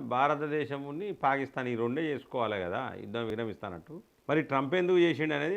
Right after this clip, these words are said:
నా బాధ. ఈయన నొప్పి ఏంటంటే, యుద్ధం బాగా జరగాలి, వాళ్ళు చచ్చిపోతే సంగతి పక్క పెట్టి మనం చావాలి, మనం నష్టపోవాలి, భారతదేశం నష్టపోవాలి, అది చూసి పైశాచిక ఆనందం. ఆ మహేష్ బాబు సినిమాలో ఒకడు ఇట్లా ఇట్లా అంటాడు శవాలను చూసి, వీని బతుకు గంతే.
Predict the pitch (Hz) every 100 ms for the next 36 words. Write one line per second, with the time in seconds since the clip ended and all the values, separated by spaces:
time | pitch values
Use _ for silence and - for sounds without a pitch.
0 | 190 131 117 95 - 147 165 147 139 -
1 | 208 190 180 196 156 131 143 147 151 135
2 | 160 143 117 113 113 110 110 - _ 95
3 | 110 147 180 151 131 170 190 170 180 180
4 | 143 147 165 156 127 117 151 156 151 151
5 | 143 131 117 - - 127 175 175 147 -
6 | 190 185 175 170 151 135 147 160 165 156
7 | 156 139 123 151 143 135 120 113 113 120
8 | 135 156 143 127 117 123 110 110 104 92
9 | 87 87 - _ _ 104 107 113 131 127
10 | 139 117 135 123 120 117 110 - - -
11 | 117 139 143 143 139 113 127 120 120 113
12 | 107 123 196 - _ _ - 113 127 175
13 | 160 156 160 147 101